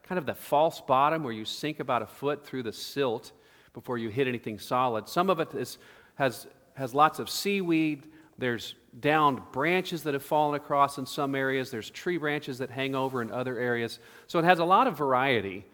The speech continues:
in the hike. And we were gonna hike down this outlet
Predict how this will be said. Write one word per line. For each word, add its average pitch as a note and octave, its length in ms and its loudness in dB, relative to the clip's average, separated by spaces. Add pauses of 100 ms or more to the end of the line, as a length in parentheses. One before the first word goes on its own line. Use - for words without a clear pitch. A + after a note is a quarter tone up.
(160)
in C3 320 0 (260)
the C#3+ 80 0
hike. E3 360 0
And G#2 100 -10
we A#2+ 60 -10
were E3+ 100 -8
gonna E3 160 -2
hike A2+ 300 -2 (320)
down G#2 380 -4
this D3 340 -8
outlet G#2+ 400 -6